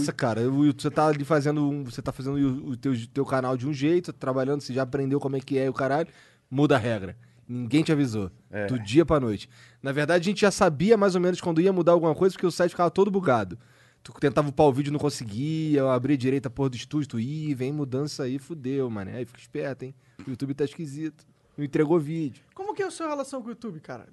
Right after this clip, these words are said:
Speaker 3: Tipo, você conhece alguém da empresa? Você co-, conversa com os caras de vez em quando? Você tem o, aquele cara lá, o gerente, essas porra?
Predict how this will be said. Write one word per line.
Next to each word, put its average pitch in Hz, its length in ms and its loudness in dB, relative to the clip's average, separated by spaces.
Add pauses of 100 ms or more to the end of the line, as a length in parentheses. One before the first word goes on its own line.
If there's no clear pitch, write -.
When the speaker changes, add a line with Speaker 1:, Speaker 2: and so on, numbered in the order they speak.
Speaker 3:
Tipo, 165 560 -10
você 160 220 -14
conhece 190 220 -10
alguém 196 180 -10
da 185 60 -12
empresa? 190 420 -4
Você 160 140 -18
co-, 165 120 -20
conversa 175 480 -4
com - 60 -20
os - 80 -20
caras 165 180 -6
de 160 60 -12
vez 151 140 -10
em - 40 -10
quando? 175 200 -12
Você - 100 -20
tem 220 100 -10
o, 196 160 -12 (240)
aquele 170 220 -12
cara 180 240 -4
lá, 170 120 -4
o 151 160 -4
gerente, 175 640 -8
essas - 200 -20
porra? 208 340 -6